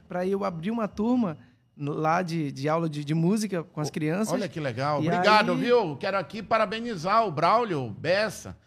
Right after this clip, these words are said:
Speaker 2: o poeta. Obrigado aí pelo carinho, obrigado por acreditar no Alex, que eu sei que você é um mentor pra esse cara, tem um significado enorme na vida dele.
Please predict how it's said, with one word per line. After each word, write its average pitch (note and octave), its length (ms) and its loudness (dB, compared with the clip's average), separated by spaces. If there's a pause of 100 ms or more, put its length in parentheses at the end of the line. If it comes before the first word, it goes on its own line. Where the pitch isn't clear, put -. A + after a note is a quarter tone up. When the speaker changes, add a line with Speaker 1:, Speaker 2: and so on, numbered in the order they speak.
(240)
Speaker 2:
o B2 80 -8
poeta. D3+ 920 2
Obrigado G#3 540 0
aí E3 100 -2
pelo D#3+ 220 -4
carinho, F3 520 -4
obrigado D#3+ 400 -2
por E3 100 -2
acreditar D#3 400 -4
no D3+ 100 -4
Alex, D3 480 -6 (300)
que D#3 80 -10
eu D3 100 -2
sei D#3+ 320 -4
que D3+ 160 -10
você D3+ 560 -6 (320)
é C#3+ 140 -2
um D#3 160 -2
mentor D#3+ 560 -4
pra C#3 140 -6
esse A#2+ 140 -10
cara, D#3 420 -2
tem D3+ 160 -8
um D3+ 40 -4
significado C#3+ 640 -6
enorme D3+ 500 -2
na C3 120 -4
vida B2 260 -6
dele. D3+ 420 -6